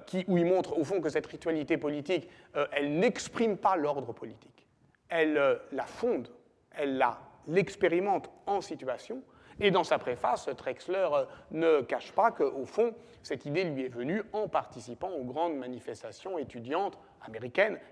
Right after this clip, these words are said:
contre, euh, la, euh, guerre au Vietnam. Ce que cherchait Mona Ozouf dans la fête révolutionnaire, c'était pareillement non pas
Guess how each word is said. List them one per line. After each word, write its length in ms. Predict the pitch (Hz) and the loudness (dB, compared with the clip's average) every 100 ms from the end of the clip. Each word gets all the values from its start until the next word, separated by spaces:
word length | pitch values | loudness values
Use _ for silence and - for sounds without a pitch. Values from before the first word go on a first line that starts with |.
| - | -6
contre, 560 | 165 170 - 131 143 - | -4 -4 -2 -2 -2 -2
euh, 140 | 147 139 123 | -4 -4 -6
la, 260 | 123 131 - 123 | -10 -12 -12 -12
euh, 100 | 117 | -6
guerre 320 | 127 127 123 - | -2 -2 -4 -8
au 60 | 123 | -10
Vietnam. 460 | 104 - _ - _ _ _ _ _ _ | -10 -20 _ -20 _ _ _ _ _ _
Ce 100 | - | 2
que 160 | 226 208 | 6 8
cherchait 360 | 170 156 175 | 6 2 2
Mona 280 | 151 135 117 | 2 0 0
Ozouf 560 | 139 185 285 - - - _ _ _ _ - | 0 4 2 2 -14 -20 _ _ _ _ 4
dans 140 | 156 | 6
la 140 | 151 | 6
fête 240 | - 143 - | 4 -2 -2
révolutionnaire, 760 | 120 117 123 - 208 285 104 - _ _ _ _ | -6 -6 -8 -2 -2 -2 -4 -8 _ _ _ _
c'était 280 | - 214 254 | 0 6 8
pareillement 420 | 208 190 196 190 | 8 4 4 2
non 160 | 175 147 | 2 4
pas 260 | 151 139 | 6 6